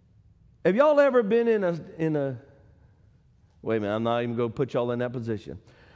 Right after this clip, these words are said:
Went to a ball game last week, and we were standing around talking at the end of the ball game, and we were talking about who played well and who did not. Three friends,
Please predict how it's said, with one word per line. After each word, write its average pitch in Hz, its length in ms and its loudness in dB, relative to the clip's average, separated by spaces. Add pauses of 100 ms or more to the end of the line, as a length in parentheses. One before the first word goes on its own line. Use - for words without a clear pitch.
(200)
Went 214 200 2
to 226 100 2
a 214 40 0
ball 196 280 2
game 170 240 0
last 147 320 -2
week, 147 180 -4
and 139 80 -2
we 160 100 0
were 151 80 -2
standing 190 340 -4
around 180 240 -2
talking 170 320 0
at 156 120 -2
the 147 120 -4
end 165 120 0
of 160 60 -4
the 156 80 2
ball 143 280 0
game, 113 240 -6 (260)
and 143 80 0
we 170 80 2
were 160 100 -2
talking 208 280 2
about 160 220 0
who 202 200 0
played 185 280 -2
well 170 320 2
and 139 100 -2
who 156 120 0
did 139 140 -2
not. 117 400 -4 (1120)
Three 214 260 2
friends, 202 560 -2